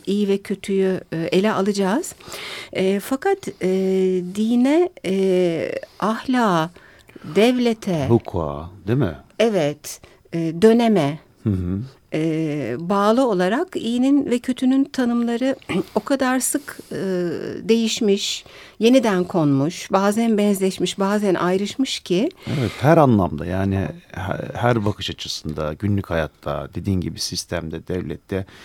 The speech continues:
Speaker 2: iyi ve kötünün, e, son derece izafi, e, açıklamaları var. E, biz de hani bu, bu anlamda kafamız karıştı zaten. E, aslında bir yandan da iyi, programımızın hani, e, mantığı açısından iyi.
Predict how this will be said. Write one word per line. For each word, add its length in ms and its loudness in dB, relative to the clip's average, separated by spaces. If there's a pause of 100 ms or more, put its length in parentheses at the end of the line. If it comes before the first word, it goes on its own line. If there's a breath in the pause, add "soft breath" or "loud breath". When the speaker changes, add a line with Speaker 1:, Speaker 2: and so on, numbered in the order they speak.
(420 loud breath)
Speaker 2:
iyi 240 4
ve 100 4
kötünün, 680 0 (100)
e, 60 -2 (840)
son 380 -2
derece 280 -2
izafi, 640 -4 (340)
e, 40 -8 (460)
açıklamaları 760 -4
var. 220 -2 (580 loud breath)
E, 180 2
biz 200 4
de 60 6
hani 280 4
bu, 160 -4
bu 80 6
anlamda 380 4
kafamız 420 -4
karıştı 380 -4
zaten. 500 -2 (680 loud breath)
E, 180 2
aslında 340 4
bir 60 10
yandan 400 8
da 40 6
iyi, 200 6
programımızın 760 4
hani, 220 6
e, 440 2
mantığı 460 4
açısından 600 -4
iyi. 320 -2